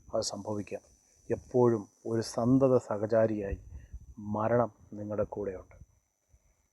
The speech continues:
എന്നാൽ ഈ മരണത്തിൽ നിന്ന് രക്ഷപ്പെടാൻ ഒരൊറ്റ കാര്യം ചെയ്താൽ മതി, ജീവൻ്റെ നായകനെ മുറുകെ പിടിച്ചാൽ മതി. മരണത്തെ ജയിച്ചവനെ മുറുകെ പിടിച്ചാൽ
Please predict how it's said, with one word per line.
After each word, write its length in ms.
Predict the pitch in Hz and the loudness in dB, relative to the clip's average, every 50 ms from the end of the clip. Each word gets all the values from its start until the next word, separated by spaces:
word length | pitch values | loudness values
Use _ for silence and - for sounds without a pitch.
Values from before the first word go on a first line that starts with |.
| _ _ _ _ _ _ _ _ _ _ _ _ _ _ _ - - - - - - _ _ _ - 123 | _ _ _ _ _ _ _ _ _ _ _ _ _ _ _ -20 -20 -20 -20 -20 -20 _ _ _ -6 -2
എന്നാൽ 260 | 113 117 120 117 110 107 117 _ _ _ _ - - _ - - - _ - | 2 4 4 4 2 0 -4 _ _ _ _ -20 -20 _ -18 -18 -18 _ -2
ഈ 80 | 123 123 | 2 2
മരണത്തിൽ 580 | 123 117 113 113 120 131 139 135 - - 147 143 | 4 4 6 6 8 8 8 6 6 6 6 8
നിന്ന് 240 | 135 131 127 120 117 | 8 8 6 6 4
രക്ഷപ്പെടാൻ 580 | 110 107 - - - - - 120 110 107 98 95 95 - _ - - - _ _ | 4 2 -2 -4 -6 -4 0 2 2 2 0 -2 -10 -18 _ -20 -20 -20 _ _
ഒരൊറ്റ 400 | - - 120 117 - - - - 139 | -2 0 0 0 -2 -2 -2 -2 0
കാര്യം 360 | - - 123 120 120 127 120 | 2 4 4 4 4 4 2
ചെയ്താൽ 220 | 113 113 113 113 110 | 2 2 4 4 2
മതി, 240 | 107 104 98 95 92 _ _ _ _ _ _ _ _ _ _ _ _ _ _ _ _ _ _ _ _ _ _ _ _ _ _ - - - _ _ _ _ _ - | 2 -2 -8 -10 -12 _ _ _ _ _ _ _ _ _ _ _ _ _ _ _ _ _ _ _ _ _ _ _ _ _ _ -20 -20 -20 _ _ _ _ _ -8
ജീവൻ്റെ 560 | 113 104 120 135 156 160 147 147 131 117 113 | -2 2 6 8 10 10 10 10 8 8 4
നായകനെ 540 | 110 107 107 110 113 120 120 117 120 113 107 | 2 2 2 4 6 8 8 8 6 4 4
മുറുകെ 320 | 104 104 107 110 110 107 | 0 0 0 0 0 0
പിടിച്ചാൽ 340 | 98 104 104 - - - 101 | -2 -4 -10 -12 -12 -12 -14
മതി. 200 | - - _ - - _ _ _ _ _ - _ _ _ _ _ _ _ _ _ _ _ _ - 113 | -14 -16 _ -20 -20 _ _ _ _ _ -20 _ _ _ _ _ _ _ _ _ _ _ _ -8 0
മരണത്തെ 540 | 110 120 123 127 131 139 135 - - 123 | 4 6 8 10 10 10 10 8 6 2
ജയിച്ചവനെ 640 | 113 104 104 120 120 127 - - - 127 123 120 113 | 2 4 8 8 8 8 6 6 6 6 6 6 4
മുറുകെ 280 | 107 110 117 113 117 | 2 2 2 2 2
പിടിച്ചാൽ 460 | 117 - 117 110 107 - - 107 101 | 2 2 0 -8 -6 -2 0 -2 -2